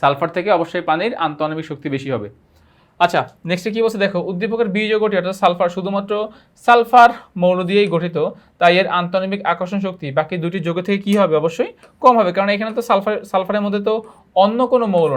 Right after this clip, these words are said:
নাই, সালফারের মধ্যে অন্য কোনো মৌল কিন্তু এখানে আলোচনা করা হয়নি। So এখানে এই কথাটাই বলা হচ্ছে যে সালফারের ক্ষেত্রে। তাহলে দেখো এখানে, আহ, সবথেকে কম বন্ধন শক্তি হচ্ছে আমাদের, আহ, বি যৌগ বা সালফারের মধ্যে, এই কথাটাই বোঝানো হয়েছে। আমরা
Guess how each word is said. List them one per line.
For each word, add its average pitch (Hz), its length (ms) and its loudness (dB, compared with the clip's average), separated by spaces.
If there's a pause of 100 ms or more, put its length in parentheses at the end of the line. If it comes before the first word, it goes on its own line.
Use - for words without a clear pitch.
নাই, 104 100 -10 (240)
সালফারের 170 380 -2
মধ্যে 185 200 4 (580)
অন্য 190 100 0 (100)
কোনো 214 200 -2
মৌল 185 120 0 (100)
কিন্তু 202 200 -6
এখানে 202 180 -2
আলোচনা 170 300 -2
করা 160 160 0
হয়নি। 156 240 -4
So 160 120 -6
এখানে 190 200 -6 (440)
এই 165 100 -2
কথাটাই 175 300 -2
বলা 156 140 2
হচ্ছে 139 220 -4
যে 127 120 -12
সালফারের 160 400 -2
ক্ষেত্রে। 214 240 -2 (480)
তাহলে 226 220 2 (100)
দেখো 208 160 -2 (120)
এখানে, 247 260 -2 (100)
আহ, 151 560 0 (300)
সবথেকে 247 540 -2 (280)
কম 190 200 6 (140)
বন্ধন 208 320 2 (100)
শক্তি 220 300 -8
হচ্ছে 202 240 -8 (140)
আমাদের, 180 340 -4 (100)
আহ, 135 360 -6 (260)
বি 202 100 -2 (100)
যৌগ 180 160 -2 (120)
বা 143 60 -2 (100)
সালফারের 185 460 0
মধ্যে, 147 280 -6
এই 139 120 -6
কথাটাই 196 360 -8
বোঝানো 147 320 -8
হয়েছে। 120 260 -6 (500)
আমরা 214 200 6